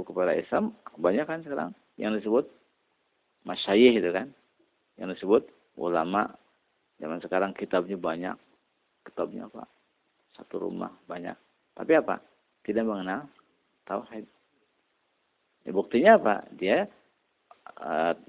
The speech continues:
apa? Membela-bela tagut. Bahkan menjadi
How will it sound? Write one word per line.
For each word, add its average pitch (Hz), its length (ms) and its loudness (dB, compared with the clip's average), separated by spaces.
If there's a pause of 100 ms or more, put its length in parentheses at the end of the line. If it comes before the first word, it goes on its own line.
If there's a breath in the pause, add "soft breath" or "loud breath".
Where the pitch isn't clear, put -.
(160)
apa? 127 480 -2
Membela-bela 87 800 -2 (480)
tagut. 95 480 -6 (1200)
Bahkan - 400 -2
menjadi 98 400 2